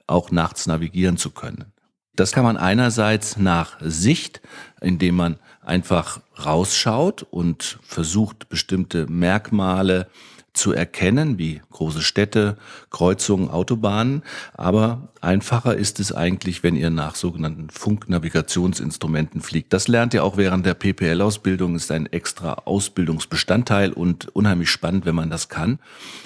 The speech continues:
Und darauf aufbauend gibt es dann sogar die Instrumentenflugausbildung die gar nicht mehr unterscheidet, ob ich nachts oder tags fliege, weil dort wird immer davon ausgegangen, dass ich eigentlich nichts draußen sehe, sondern mich nur nach Instrumenten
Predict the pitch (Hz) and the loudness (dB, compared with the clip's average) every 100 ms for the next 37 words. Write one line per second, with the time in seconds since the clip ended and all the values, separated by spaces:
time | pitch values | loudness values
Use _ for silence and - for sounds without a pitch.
0 | - 101 98 87 78 82 92 - - 92 | -2 0 2 2 2 2 0 -2 -2 -2
1 | - - 90 95 95 - - 87 - 82 | -2 0 2 2 0 -4 -6 -6 -4 -4
2 | - 80 82 82 80 78 - - 87 107 | 0 0 -2 -2 -2 -4 -4 -2 0 2
3 | 156 156 127 113 107 104 98 98 104 _ | 2 0 0 0 0 2 2 0 -2 _
4 | _ 90 82 80 85 80 76 78 82 76 | _ -4 2 2 2 0 -2 -2 -2 -2
5 | 82 92 - - 73 - 80 - - - | -2 -2 -4 -8 -4 0 0 -2 -8 -8
6 | - 76 69 - - 156 - - 101 117 | -6 -4 -6 -6 -4 -4 -4 0 2 4
7 | 135 - - - - 80 80 85 90 - | 2 -2 -16 -20 -6 -2 0 2 0 -2
8 | 87 80 98 90 85 78 57 85 - 92 | -4 0 0 2 -2 -4 -2 -2 -2 -2
9 | 90 85 87 82 80 87 87 - 78 76 | 0 0 0 -2 -4 -4 -6 -4 -4 -4
10 | 78 - 82 92 - - - - 80 85 | -6 -4 0 0 -2 -6 -6 -2 0 0
11 | 85 80 85 92 120 95 90 90 82 78 | 0 -2 0 2 2 0 0 2 0 0
12 | 95 95 87 - - 76 76 90 - 147 | 2 2 0 -4 -8 -4 0 0 0 -4